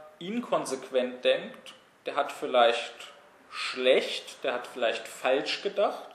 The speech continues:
aber vielleicht hat er ja trotzdem selber gedacht. Das ist doch nicht gesagt, dass nur weil man selber denkt, dass dann auch immer was Richtiges bei rauskommen muss, oder?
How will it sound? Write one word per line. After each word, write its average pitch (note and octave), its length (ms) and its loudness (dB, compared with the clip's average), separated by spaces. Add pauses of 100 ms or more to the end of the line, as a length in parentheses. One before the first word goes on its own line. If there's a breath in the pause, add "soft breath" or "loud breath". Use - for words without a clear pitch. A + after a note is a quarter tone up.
(960 soft breath)
aber D3+ 160 10
vielleicht F3 280 8
hat F3 120 6
er E3+ 60 8
ja D#3 80 12
trotzdem F3 460 4
selber F#3+ 340 8
gedacht. - 400 -4
Das C#3+ 120 -8
ist C#3+ 160 -6
doch C#3+ 120 2
nicht - 160 -6
gesagt, D3+ 400 2
dass - 340 -6
nur D3 220 -10
weil D3 100 6
man C#3+ 160 2
selber D3+ 320 6
denkt, D#3+ 400 0
dass D3+ 140 -4
dann C#3+ 160 4
auch C#3 120 2
immer D3+ 200 2
was D3 160 4
Richtiges D3+ 440 -6
bei - 100 -2
rauskommen - 520 -6
muss, - 180 -12
oder? D3 280 0